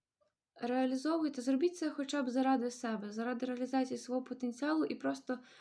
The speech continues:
нічого не очікуйте. От просто я зроблю, а далі вже буду думати і оцінювати. І те, що, наприклад, кажуть ваші люди, е,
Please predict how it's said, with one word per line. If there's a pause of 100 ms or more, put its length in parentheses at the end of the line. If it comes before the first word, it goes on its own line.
нічого
не
очікуйте.
От
просто
я
зроблю,
а
далі (100)
вже
буду
думати
і
оцінювати. (440)
І
те,
що,
наприклад,
кажуть
ваші
люди, (120)
е,